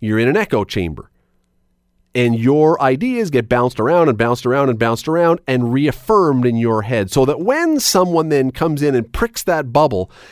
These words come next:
and injects a different point of view, well, you have been, you've learned subconsciously that everybody who matters, anyone who's intelligent, 'cause we all think of ourselves as intelligent, anyone who's got any sense of anything thinks the way I do. That person's an idiot.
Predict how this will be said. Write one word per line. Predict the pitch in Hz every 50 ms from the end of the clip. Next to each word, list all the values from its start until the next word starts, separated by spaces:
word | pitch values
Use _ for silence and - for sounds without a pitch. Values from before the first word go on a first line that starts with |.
| - - -
and | - 135 139
injects | 147 143 127 113 107 110 143 175 190 - - - -
a | 135
different | 117 107 151 185 - - 147 - -
point | - 143 135 127
of | 113 104
view, | 120 180 202 165 123 107 - - - - - -
well, | 156 156 165 151
you | 160 143 170 226 277 302 262 233 226 226 -
have | 156 151 156 165 156 151
been, | - 160 156 151 147 143 - _ _ _ _ _ - 139 _ _ _ -
you've | - 147 190 247 254 170
learned | 131 123 127 127 151 196 233 208 147 113 113 110
subconsciously | - - 139 131 127 - - 208 226 - - - 127 - 127
that | 120 117 131 - -
everybody | 170 226 269 262 233 151 117 104 107 95 92 92 87
who | 87 87
matters, | 82 80 85 101 117 143 165 143 104 73 67 78 - -
anyone | 156 220 277 262 185 131 117 113
who's | 107 104 101 95 87 92 -
intelligent, | - 101 92 - - - 139 156 135 98 90 92 -
'cause | - 113
we | 107 117
all | 104 87
think | - 101 87 -
of | 80
ourselves | 78 78 - - 85 78 78 78
as | 69 69
intelligent, | 71 - - 98 98 92 78 82 78 - -
anyone | 202 262 277 240 175 143 127
who's | 120 110
got | 104 123 107 110 -
any | 143 156 147 117
sense | - - - - 135 135 135 -
of | 107 85
anything | 95 107 147 160 127 - - 67 - _ _ _ _ _ _ _ _ _ _ _ _ _ _ _ _ _ _ _ _ _ _ _ _ _ _ _ _ _ _ _ _ _ _ _ _ _
thinks | - - 151 139 -
the | - 131
way | 113 107 98
I | 98 113 151 160
do. | 123 87 78
That | 71 104 143 233 - -
person's | - 104 87 - 90 87 85
an | 92
idiot. | 104 147 226 202 120 82 - _